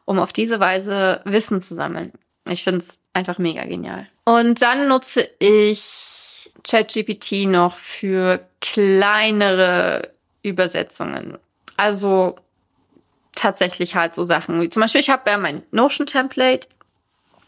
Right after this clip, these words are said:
das habe ich, ähm, auf Deutsch angelegt, das will ich aber auch auf Englisch und Spanisch, äh, veröffentlichen, weil ich die Sprachen beide ganz gut kann. Und ja, ins Englische könnte ich auf jeden Fall jeden der einzelnen Texte sofort übersetzen. Das wäre kein Problem.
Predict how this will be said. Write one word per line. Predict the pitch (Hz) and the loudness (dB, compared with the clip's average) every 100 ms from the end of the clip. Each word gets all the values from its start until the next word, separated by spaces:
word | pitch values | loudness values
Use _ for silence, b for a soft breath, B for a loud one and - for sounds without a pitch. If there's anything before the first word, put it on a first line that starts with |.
| - - | -20 -10
das | - 190 190 | 0 0 2
habe | 175 175 | 0 0
ich, | 175 - - | -2 -6 -8
ähm, | 185 170 - | -6 -8 -8
auf | - - | -10 2
Deutsch | 247 247 | 2 2
angelegt, | 226 214 202 202 | 0 2 2 0
das | - | -2
will | 190 | 0
ich | 180 | 2
aber | 170 82 | 0 0
auch | 170 - | 0 -4
auf | 185 | -4
Englisch | - 190 180 | -2 -2 -4
und | - | -4
Spanisch, | 220 240 233 - - - | 0 0 0 -6 -10 0
äh, | 202 | 0
veröffentlichen, | 196 185 - 196 190 190 190 B B B | 2 -2 -2 -8 -6 -4 -4 B B B
weil | 180 | -4
ich | 180 | -4
die | 175 | -8
Sprachen | - - 175 185 | -6 -4 -2 0
beide | 170 - | 0 -2
ganz | - - | -8 -10
gut | - | -12
kann. | - - 294 330 B B B B B _ - | -2 -2 -2 -6 B B B B B _ -2
Und | 214 214 214 220 214 - _ _ _ | 4 4 4 2 0 -6 _ _ _
ja, | 175 156 165 170 370 - _ _ - | 0 2 2 4 2 -2 _ _ 0
ins | 220 - | 0 2
Englische | 208 247 269 240 | 2 2 0 -2
könnte | 220 220 196 | 0 2 2
ich | 175 | 0
auf | - | -2
jeden | - 226 | 0 0
Fall | 226 196 | 2 2
jeden | 185 214 220 | 2 2 2
der | 196 | 0
einzelnen | - 170 180 170 | -2 -4 -2 -2
Texte | - 196 - 185 175 | -2 -8 -4 -2 -2
sofort | 180 - 180 180 | -4 0 0 0
übersetzen. | 196 175 226 240 - 202 208 | -2 0 0 0 -4 -2 -2
Das | - 175 - 214 | -4 -10 -4 -2
wäre | 202 | 0
kein | 196 185 | 0 0
Problem. | 190 190 185 226 | -4 -4 -4 -4